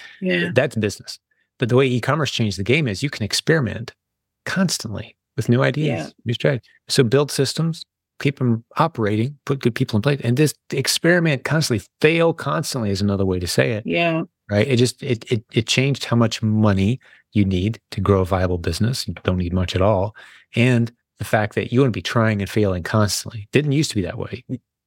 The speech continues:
Speaker 2: Like, in the seventies, and we, you know, we're both of an age where we can remember back when business failing was a bad thing.
Speaker 1: Right.
Speaker 2: Right? That's how it changed. E-commerce, like, no, I had fifteen failed ideas last year.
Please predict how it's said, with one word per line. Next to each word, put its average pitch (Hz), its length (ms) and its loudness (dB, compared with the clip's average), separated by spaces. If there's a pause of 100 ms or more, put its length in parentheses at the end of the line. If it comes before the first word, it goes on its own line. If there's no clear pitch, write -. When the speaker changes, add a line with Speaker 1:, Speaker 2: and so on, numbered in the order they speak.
(160)
Speaker 2:
Like, 95 280 0
in 104 60 4
the 90 100 2
seventies, 101 680 2
and 98 100 4
we, 110 140 4
you 117 160 2
know, 98 380 0
we're 123 220 4
both 160 220 0
of 117 100 0
an 113 60 2
age 120 160 2
where 104 80 2
we 131 100 2
can 127 140 -2
remember 104 380 2
back 101 440 -2
when 92 380 -4 (760)
business 127 420 4
failing 131 440 2
was 104 140 -2
a 92 80 -4
bad 92 340 0
thing. 110 320 -4 (760)
Speaker 1:
Right. 170 380 -2 (360)
Speaker 2:
Right? 95 240 -6
That's 123 220 2
how 175 100 0
it 113 120 -4
changed. - 200 -8
E-commerce, 135 320 -2
like, 101 120 -6 (220)
no, 156 220 2
I 160 80 0
had 120 260 -2 (260)
fifteen 131 520 0
failed 107 380 2
ideas 107 460 0
last - 340 -6
year. - 280 -10